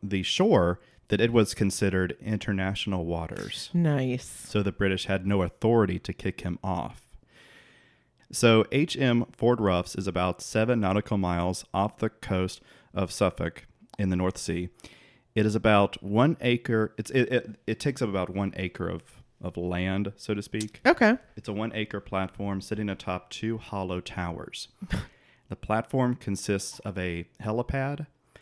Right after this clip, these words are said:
Speaker 1: and a crane that's used to lift small boats or people out of the water.
Speaker 2: Wow.
Speaker 1: Because it sits up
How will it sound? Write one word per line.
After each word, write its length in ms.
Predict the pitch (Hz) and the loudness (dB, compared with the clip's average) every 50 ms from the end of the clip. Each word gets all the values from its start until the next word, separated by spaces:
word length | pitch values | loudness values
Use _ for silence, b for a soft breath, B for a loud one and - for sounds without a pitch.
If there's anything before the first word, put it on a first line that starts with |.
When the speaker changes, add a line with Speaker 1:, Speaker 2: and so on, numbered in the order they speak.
| b b b b | b b b b
Speaker 1:
and 120 | b 92 87 | b -8 -8
a 20 | |
crane 680 | - - - - - 165 170 120 98 90 87 90 98 - - | -8 -8 -8 -4 -2 0 2 2 2 0 0 -2 -4 -6 -4
that's 240 | - 92 87 - - | -4 -4 -4 -4 -2
used 200 | 98 98 95 - | -2 -2 -2 -4
to 100 | - 87 | -6 -8
lift 240 | 87 90 87 - - | -6 -6 -6 -6 -6
small 300 | - - - 95 90 85 | -10 -6 -4 -2 -2 -2
boats 480 | - - 87 90 90 - - - - - | -4 -4 -2 -2 -2 -4 -6 -14 -16 -12
or 120 | - 90 | -12 -12
people 420 | - - - 95 - - 98 92 - | -8 -6 -8 -6 -4 -6 -6 -6 -4
out 120 | 92 90 90 | -6 -6 -4
of 60 | 87 | -6
the 60 | 87 | -6
water. 440 | 82 85 82 85 90 - 110 117 131 | -8 -8 -8 -8 -8 -8 -10 -10 -6
Speaker 2:
Wow. 400 | 143 147 143 139 139 147 151 139 | -4 -2 -2 -2 -2 -4 -6 -4
Speaker 1:
Because 240 | 120 107 113 101 98 | -2 -2 -2 -2 -2
it 20 | |
sits 240 | - 160 160 156 - | -2 -4 -4 -2 -2
up 280 | 113 95 - - _ | -4 -4 -4 -6 _